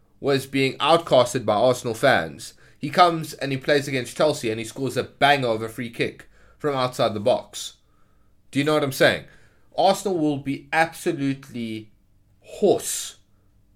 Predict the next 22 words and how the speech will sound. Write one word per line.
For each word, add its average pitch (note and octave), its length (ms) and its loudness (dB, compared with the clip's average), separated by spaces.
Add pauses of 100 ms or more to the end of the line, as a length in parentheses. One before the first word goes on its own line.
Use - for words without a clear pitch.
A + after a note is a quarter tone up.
(480)
for D3+ 180 -2
majority C3+ 420 0
of B2 100 -4
the B2 80 -8
season. G2+ 400 -8 (340)
But B2 180 -4
come E3 340 -2 (280)
Chelsea, F3 640 0 (760)
they'll C3+ 220 2
pitch C#3 240 -2
up. - 200 0
So D#3 140 0
I, D3+ 320 2
I E3 160 2
think F3 340 -4
that D3 360 0 (1000)
some D#3 320 2
fans D3 420 4
would C3+ 160 0
have, B2 680 0
you C#3+ 80 -8
know, B2+ 340 0